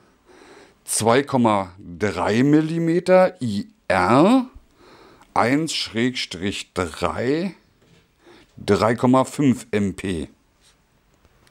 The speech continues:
Ja, da bin ich mal gespannt. Alles Weitere werden wir uns dann gleich im Hardware-Video,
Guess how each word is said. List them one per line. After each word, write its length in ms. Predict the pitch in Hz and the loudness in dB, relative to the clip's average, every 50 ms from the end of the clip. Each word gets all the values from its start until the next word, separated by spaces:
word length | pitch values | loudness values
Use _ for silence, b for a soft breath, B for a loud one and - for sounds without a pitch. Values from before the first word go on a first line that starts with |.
| _ _ _ _ _ b b b b b b b b b b b _ _ - _ _ _ _ _ _ _ _ _ _ _ _ _ _ _ _ _ _ _ _ _ _ _ _ - _ _ _ _ _ _ _ _ B B B B B B B B B B B B B - | _ _ _ _ _ b b b b b b b b b b b _ _ -20 _ _ _ _ _ _ _ _ _ _ _ _ _ _ _ _ _ _ _ _ _ _ _ _ -20 _ _ _ _ _ _ _ _ B B B B B B B B B B B B B 0
Ja, 160 | - 104 78 | 2 2 2
da 120 | - - 78 | 2 -2 -4
bin 140 | - 90 110 | -2 -2 -2
ich 80 | 113 | 0
mal 100 | 101 139 | 2 2
gespannt. 380 | 147 147 - - 90 80 - - _ _ _ _ B B B B B B B B B B B B B B _ | 2 2 0 -4 -4 -4 -6 -12 _ _ _ _ B B B B B B B B B B B B B B _
Alles 260 | - 107 113 107 - | 0 0 0 2 0
Weitere 460 | - 101 123 123 156 143 156 156 131 104 | 0 -2 2 2 4 4 4 2 2 2
werden 300 | 107 107 123 143 151 139 | 4 4 4 4 2 2
wir 140 | 139 131 | 2 4
uns 220 | - 120 123 - - | 4 4 2 2 2
dann 180 | 110 110 110 | 2 2 2
gleich 460 | 101 95 98 101 113 131 135 - - _ | 2 2 2 2 2 0 -2 -4 -4 _
im 420 | 101 110 107 110 107 104 101 107 - - _ _ _ _ _ _ - - - - - - - _ _ B B B B B B B B B B | 2 2 4 4 4 2 0 -2 -6 -16 _ _ _ _ _ _ -20 -20 -20 -20 -20 -20 -20 _ _ B B B B B B B B B B
Hardware-Video, 720 | - 101 107 131 - - 127 117 110 117 107 107 107 107 | -4 0 0 0 0 0 -2 0 0 -2 0 2 2 2